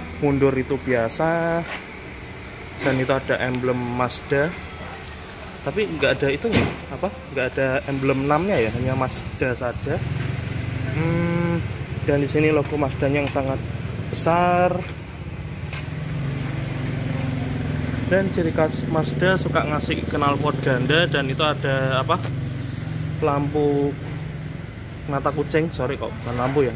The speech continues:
mata kucing, dan ini lampunya, <laughs> tail lightnya.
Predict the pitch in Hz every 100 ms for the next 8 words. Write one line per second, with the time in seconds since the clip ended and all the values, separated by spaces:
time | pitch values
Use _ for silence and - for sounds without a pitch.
0 | 117 120 120 127 120 156 160 160 143 120
1 | 117 123 - - - - - 131 139 139
2 | - - - 123 120 117 123 123 117 -
3 | 143 - - - 120 117 117 - 135 156